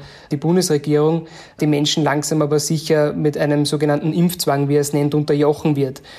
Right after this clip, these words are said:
Und wenn man auf die Diskussion zurückblickt, auf die eins G-Diskussion, über die wir vorher gesprochen haben, die jetzt einmal aus Sicht der Regierung einmal die Nachgastronomie betrifft,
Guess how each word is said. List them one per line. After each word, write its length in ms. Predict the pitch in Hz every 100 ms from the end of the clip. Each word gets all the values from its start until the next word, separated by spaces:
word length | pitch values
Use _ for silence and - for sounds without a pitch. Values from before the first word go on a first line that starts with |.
| - - -
Und 220 | 156 143
wenn 120 | 151
man 100 | 151
auf 100 | 147
die 80 | 170
Diskussion 580 | 151 - 156 151 151 160
zurückblickt, 680 | 156 160 160 156 160 -
auf 120 | 156 147
die 100 | 143
eins 220 | 143 143
G-Diskussion, 640 | 165 170 147 156 143 143 143
über 140 | 143
die 80 | 143
wir 100 | 143
vorher 220 | 151 151
gesprochen 520 | 160 - 147 139 151
haben, 180 | 147 147
die 80 | 143
jetzt 320 | 143 - -
einmal 480 | 165 147 143 147 143
aus 140 | 160
Sicht 160 | 165 147
der 80 | 156
Regierung 280 | 147 151 147
einmal 140 | 147
die 100 | 139
Nachgastronomie 640 | 147 165 160 - 151 147
betrifft, 500 | 143 143 143 170 -